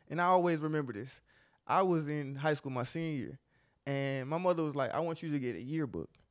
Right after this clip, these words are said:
And all I had to do was go to the office, get a piece of paper, sign it, give them twenty-five dollars that I was given by my mother to give them.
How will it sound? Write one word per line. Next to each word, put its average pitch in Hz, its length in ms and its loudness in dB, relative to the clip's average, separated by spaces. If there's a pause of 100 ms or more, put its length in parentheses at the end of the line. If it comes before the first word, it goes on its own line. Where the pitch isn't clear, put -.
(320)
And 131 120 -16
all 247 260 0
I 330 80 4
had 247 220 2
to - 80 -2
do 143 380 0 (140)
was 143 140 -4
go 190 160 2
to - 100 -6
the 254 100 2
office, 143 540 0 (560)
get 247 220 -2
a 330 80 -2
piece 285 260 4
of 233 80 -2
paper, 170 460 6 (480)
sign 226 560 4
it, 147 160 -2
give 262 360 -6
them 226 200 0
twenty-five 240 680 8
dollars 185 360 12
that 143 180 2 (100)
I 180 280 2
was 156 240 -4
given 180 160 -4 (320)
by 254 100 2
my 226 120 -2
mother 220 240 0
to 156 120 -6
give 143 340 0
them. 90 120 -14